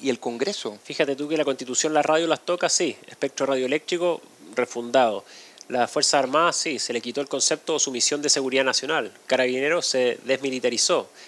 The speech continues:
Speaker 2: Las universidades, todo lo que hay en educación, con este proyecto único estatal, según esos principios, eh, constitucionales en los proyectos educativos,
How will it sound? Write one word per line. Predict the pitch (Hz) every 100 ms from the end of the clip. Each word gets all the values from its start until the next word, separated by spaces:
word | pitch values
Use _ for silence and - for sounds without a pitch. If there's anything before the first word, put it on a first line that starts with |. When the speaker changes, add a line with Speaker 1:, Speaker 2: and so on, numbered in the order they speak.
| -
Speaker 2:
Las | 127 120
universidades, | 117 110 - 120 151 -
todo | 139
lo | 131
que | 127
hay | 127
en |
educación, | 123 117 101 - 156 180 196
con | 123
este | 120 127
proyecto | 117 127 - -
único | 143 147 143
estatal, | 135 127 135 139
según | - 120 120
esos | 143 170 156
principios, | 156 139 - 147 170 151 139
eh, | 131 110
constitucionales | 113 123 123 120 120 131 143 131
en | 123 131
los | -
proyectos | 143 147
educativos, | 143 123 147 165